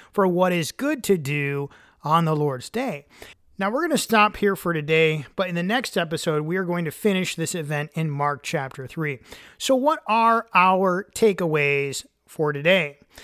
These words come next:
Well, there are those who argue that no work should be performed on the Lord's day, the day that Christians use as the day to worship the Lord. But there must be some work that is done on this day. For our first responders, we expect them to still come and help when help is needed.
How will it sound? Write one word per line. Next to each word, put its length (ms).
Well, 100
there 160
are 60
those 300
who 100
argue 260
that 160
no 320
work 680
should 240
be 120
performed 640
on 140
the 80
Lord's 340
day, 220
the 80
day 220
that 140
Christians 500
use 320
as 260
the 100
day 200
to 100
worship 380
the 80
Lord. 320
But 160
there 340
must 320
be 140
some 340
work 280
that 200
is 160
done 240
on 100
this 140
day. 220
For 220
our 120
first 340
responders, 880
we 140
expect 400
them 220
to 80
still 240
come 340
and 120
help 440
when 160
help 260
is 160
needed. 440